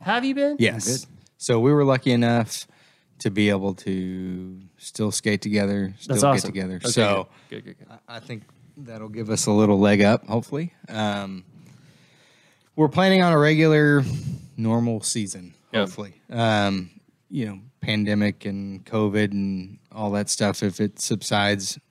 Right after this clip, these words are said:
Speaker 2: sure would help us.
Speaker 3: Right.
Speaker 2: <laughs> Um,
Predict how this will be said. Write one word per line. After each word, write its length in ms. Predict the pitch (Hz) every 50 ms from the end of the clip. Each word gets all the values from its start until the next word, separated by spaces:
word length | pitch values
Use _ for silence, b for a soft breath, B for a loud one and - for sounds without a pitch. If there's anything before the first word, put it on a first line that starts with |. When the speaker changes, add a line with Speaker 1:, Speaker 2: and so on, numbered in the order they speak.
| _ _ _ b b b b b b b b
Speaker 2:
sure 280 | _ - - - 123 110
would 140 | 113 110 87
help 220 | 95 101 107 -
us. 300 | 147 143 - - - - _ -
Speaker 3:
Right. 440 | - 165 - 139 127 113 110 101 104 -
Speaker 2:
<laughs> 60 | _ -
Um, 500 | 107 104 101 98 98 95 92 92 95